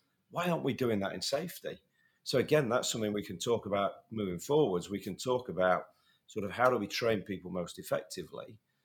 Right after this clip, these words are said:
but also then how do we reinforce it? And, and again, another sort of step on top of that, and the bit you know I'm passionate about,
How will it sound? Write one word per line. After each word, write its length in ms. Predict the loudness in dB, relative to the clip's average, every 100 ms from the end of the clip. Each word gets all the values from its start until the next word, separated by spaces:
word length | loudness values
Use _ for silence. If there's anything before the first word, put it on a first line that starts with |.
| _ _
but 120 | 0 2
also 280 | 2 0
then 220 | 2 2 2
how 160 | 0
do 80 | 2
we 140 | 0
reinforce 680 | -2 -2 -4 -4 -6 -4 -6
it? 120 | -6 -4
And, 220 | -4 -6 _ _ -4
and 100 | -2
again, 480 | 4 6 6 4 -4 _ _ _ -8
another 300 | -2 -2 -2
sort 180 | -4 -4
of 80 |
step 380 | -4 -2 -2 -2
on 120 | -6
top 300 | -4 -6 -4
of 140 | -6 -8
that, 400 | -4 -2 -2 -4
and 120 | -6 -6
the 80 |
bit 280 | -4 -2 -2
you 180 | -2 -2 0
know 160 | 4 4
I'm 180 | 2
passionate 540 | -2 -6 -6 -6 -12 -12 -10
about, 360 | -4 -2 -4